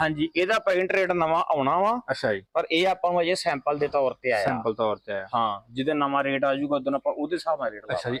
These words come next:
Speaker 2: ਆਹ ਹੈਗਾ ਜੀ ਤੇਰਾਂ ਸੌ ਪਚਵੰਜਾ ਦਾ, ਲੇਕਿਨ ਲੈਸ ਕਰਕੇ ਨਾ ਮਿਲੂਗਾ
Speaker 1: ਲੈ-,
Speaker 2: ਆਪਾਂ ਨੂੰ?
Speaker 1: ਲੈਸ ਕਰਕੇ ਬਾਰਾਂ ਸੌ ਦਾ।
Speaker 2: ਲੈਸ ਕਰਕੇ ਬਾਰਾਂ ਸੌ ਦਾ ਮਿਲੂਗਾ। ਆਹ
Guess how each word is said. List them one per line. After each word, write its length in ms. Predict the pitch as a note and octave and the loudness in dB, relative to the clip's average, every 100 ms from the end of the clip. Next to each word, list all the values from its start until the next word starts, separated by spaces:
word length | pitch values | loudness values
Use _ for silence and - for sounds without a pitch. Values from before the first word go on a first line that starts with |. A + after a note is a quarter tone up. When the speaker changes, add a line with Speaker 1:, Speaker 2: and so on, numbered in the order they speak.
| C3 | 0
Speaker 2:
ਆਹ 240 | D3+ F#3+ | 2 2
ਹੈਗਾ 180 | F#3 D#3 | 2 2
ਜੀ 140 | E3+ | 2
ਤੇਰਾਂ 280 | F3 D3+ D3 | 0 0 0
ਸੌ 80 | D3+ | 0
ਪਚਵੰਜਾ 340 | D3 C3 A#2+ | 0 0 2
ਦਾ, 80 | D#3 | 2
ਲੇਕਿਨ 240 | E3+ E3 | 2 0
ਲੈਸ 260 | E3 C3+ E3 | 2 0 0
ਕਰਕੇ 240 | F#3 F3 | -2 0
ਨਾ 100 | E3+ | 0
ਮਿਲੂਗਾ 260 | E3 E3+ F3+ | 0 2 2
Speaker 1:
ਲੈ-, 80 | D#3+ | 2
Speaker 2:
ਆਪਾਂ 40 | |
ਨੂੰ? 120 | D#3+ | 2
Speaker 1:
ਲੈਸ 160 | F3+ - | 0 0
ਕਰਕੇ 260 | F3+ D#3+ D3+ | -2 -2 -2
ਬਾਰਾਂ 260 | C3 A#2 | 0 0
ਸੌ 160 | G#2+ G2+ | -4 -12
ਦਾ। 80 | - _ _ | -20 _ _
Speaker 2:
ਲੈਸ 280 | A#2+ D3+ E3 | 0 0 0
ਕਰਕੇ 340 | E3+ D3+ - E3 | 0 0 2 0
ਬਾਰਾਂ 300 | C#3+ A#2+ A#2 | 2 2 2
ਸੌ 60 | |
ਦਾ 60 | C3+ | 2
ਮਿਲੂਗਾ। 300 | A#2 C#3 | 2 2
ਆਹ 60 | E3 | 2